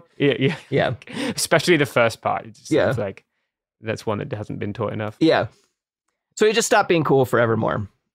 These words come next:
Speaker 2: Um, just kidding. He, uh, he spent the rest of his life teaching birth control because he believed that a poor woman's
Speaker 1: Amazing.
Speaker 2: right to family planning was the key to their emancipation, both as women and a class.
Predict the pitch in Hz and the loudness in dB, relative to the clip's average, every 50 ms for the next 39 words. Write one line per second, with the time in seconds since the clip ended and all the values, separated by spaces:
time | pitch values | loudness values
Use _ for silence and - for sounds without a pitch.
0 | _ _ - 110 107 101 98 107 113 90 - 127 113 - - - - - - 110 | _ _ -2 0 0 0 -2 -4 -8 -8 -8 -10 -6 -4 -4 -6 -4 -6 -8 -6
1 | 107 120 117 104 95 - - 101 92 85 80 - - _ _ _ _ _ _ _ | -2 -2 0 0 0 2 2 2 2 0 -2 -4 -8 _ _ _ _ _ _ _
2 | _ _ _ _ _ _ _ _ _ _ _ _ _ _ _ - 135 131 131 113 | _ _ _ _ _ _ _ _ _ _ _ _ _ _ _ -2 0 0 0 0
3 | - - - - 147 135 135 127 139 139 139 160 139 131 127 123 120 113 - 131 | -2 -4 -2 -2 0 2 4 4 4 4 2 2 0 2 2 2 2 2 2 -2
4 | 117 - 113 110 101 120 113 110 - - 107 - 113 107 110 135 139 - _ - | -2 0 0 0 2 2 2 0 0 -2 -2 -2 -2 -2 -2 -4 -6 -8 _ -6
5 | 113 - 113 110 110 107 113 110 110 110 107 120 104 104 107 - - 123 120 117 | -4 -2 -2 -2 -2 -2 -2 -2 -2 -2 -2 -2 -2 -2 -2 -2 0 0 2 2
6 | 113 113 113 120 117 104 98 110 107 - - - 113 - 110 107 101 104 104 - | 2 2 0 0 0 0 0 0 0 0 -2 -4 -4 -2 -2 0 0 -2 -2 0
7 | 147 151 151 151 151 139 120 123 - 123 113 - - 110 110 - 120 113 107 110 | 0 2 2 2 2 2 0 0 -2 -4 -4 -2 -2 -2 -2 -2 -4 -2 -2 -2
8 | 107 101 104 104 - - 131 107 107 - 110 107 107 110 107 107 101 98 110 110 | -2 -2 -2 -4 -4 -6 -6 -4 -4 -4 -4 -2 -2 -2 -2 -4 -4 -4 -2 -2
9 | 110 107 107 107 - - 110 110 - - - - - - - - - | -2 0 -2 -2 -2 -2 -4 -4 -6 -4 -4 -4 -4 -4 -4 -6 -12